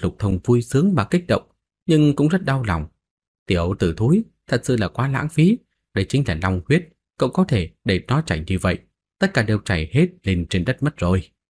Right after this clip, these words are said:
"Lạc Thần, cậu đang xem phát sóng trực tiếp sao? Người kia hình như thật sự là Sở Phong, hắn vậy mà đang đổ long đấy." Hạ Thiên Ngữ hỏa tốc liên hệ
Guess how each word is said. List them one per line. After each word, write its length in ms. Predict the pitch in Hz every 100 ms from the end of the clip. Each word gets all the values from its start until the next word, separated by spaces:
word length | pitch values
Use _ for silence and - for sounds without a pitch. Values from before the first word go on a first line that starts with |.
| _ _ _ _ _ _ _ _
"Lạc 300 | 92 90 -
Thần, 300 | - 98 98 - _ _
cậu 120 | 113
đang 120 | 110
xem 180 | 107 98
phát 120 | 127
sóng 240 | - 143 180
trực 200 | 90 -
tiếp 140 | 127 160
sao? 300 | - 107 107 _ _ _ _
Người 120 | 139 139
kia 100 | 156
hình 180 | 127 120
như 140 | 143
thật 140 | - 92
sự 160 | - 101
là 80 | 92
Sở 260 | - 87 78
Phong, 240 | - 127 123 _ _ _
hắn 160 | - 185
vậy 140 | 135
mà 260 | 117 117 -
đang 180 | - 120
đổ 220 | 104 82 78
long 220 | 113 107
đấy." 220 | 156 226 - _ _ _ _ _ _
Hạ 180 | - 95
Thiên 160 | 107 92
Ngữ 100 | 120 -
hỏa 140 | 92
tốc 220 | - 165 -
liên 200 | 101 87 -
hệ 200 | 98